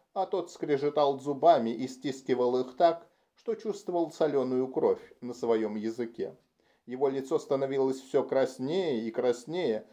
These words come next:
так что слуги Хуасюна очень напугались и удалились,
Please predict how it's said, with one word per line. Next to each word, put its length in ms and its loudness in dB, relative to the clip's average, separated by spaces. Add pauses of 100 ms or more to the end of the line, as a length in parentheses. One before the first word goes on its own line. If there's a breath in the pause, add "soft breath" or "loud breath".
(200 soft breath)
так 220 -8
что 200 -4
слуги 380 0
Хуасюна 760 0
очень 340 2
напугались 800 -2 (280)
и 60 -10
удалились, 720 -4